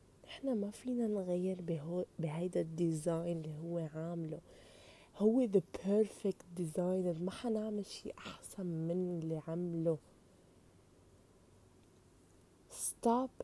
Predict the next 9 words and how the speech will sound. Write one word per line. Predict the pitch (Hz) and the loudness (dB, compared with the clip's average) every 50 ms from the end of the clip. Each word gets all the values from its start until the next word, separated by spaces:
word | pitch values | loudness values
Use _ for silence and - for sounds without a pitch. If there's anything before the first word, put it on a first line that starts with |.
| - - - | -14 -6 -4
negative | 196 185 180 190 196 185 156 190 175 170 - - 165 151 - - - - - | -2 0 2 4 2 4 4 2 0 0 0 -4 -4 -4 -4 -10 -10 -4 -2
self-talk. | 165 160 160 156 - - - - - - - 165 156 165 160 - - - - - - - - - - - - 190 | 0 0 0 -2 -6 -8 -14 -16 -8 -4 -2 -2 -2 -2 -6 -12 -16 -18 -20 -20 -20 -20 -20 -20 -20 -16 -8 -6
يعني، | 170 160 151 151 160 165 190 202 - - - - - - - - - - - | -4 -2 -2 -2 -2 -2 -2 -4 -8 -16 -20 -20 -20 -20 -20 -20 -6 0 2
ن-، | 175 175 - - - - - - - - - - - - - | 4 4 2 2 -2 -14 -20 -20 -18 -18 -18 -18 -12 -10 -2
بليز، | - 170 185 196 190 196 180 170 151 - - | 4 6 6 6 8 6 4 4 4 2 -2
و-، | - | -4
و-، | - - - - 160 170 170 85 170 165 160 156 160 151 76 78 - - - - - - - - - - | -2 -4 -4 -2 -2 -2 0 0 0 0 2 0 0 -2 -2 -6 -10 -14 -20 -20 -20 -20 -20 -20 -8 -8
وبقولها | 160 143 151 - - 180 175 180 170 156 | -6 -4 -2 0 0 2 2 2 0 0
لنفسي، | 151 147 151 156 156 - - - - - - | -2 -2 -2 -4 -4 -6 -10 -14 -12 -10 -10